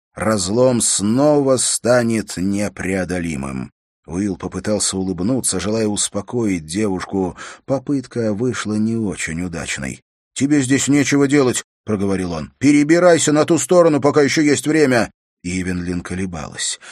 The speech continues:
Ей очень хотелось убежать, но бросить Уилла она не могла.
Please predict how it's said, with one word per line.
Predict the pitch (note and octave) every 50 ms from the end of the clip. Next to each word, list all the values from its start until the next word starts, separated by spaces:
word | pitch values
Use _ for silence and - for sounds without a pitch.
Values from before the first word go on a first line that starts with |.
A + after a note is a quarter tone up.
| - - _
Ей | D#2 E2+ F2+ F#2 F#2 G#2+
очень | A#2+ A#2+ A#2+ - G2 F#2+
хотелось | - - F#2 F2 - - - A2+ A#2+ A#2+ A2+ G2 F#2 E2 - - E2+
убежать, | D#2+ C#2+ E2+ E2 D#2+ F2 G#2 G#2 F2+ E2 - - - - - - - _
но | D2+ F#2 G#2 G2+
бросить | F#2 F#2 F#2+ G#2 A2+ A2 - - - F2 - -
Уилла | D#2+ F#2 G#2 G#2 F2 D2 D2+ D2
она | C#2+ C#2+ D#2 D#2+
не | E2 E2+
могла. | F2+ F#2 F#2+ G2+ A2+ A#2 A2+ F#2+ -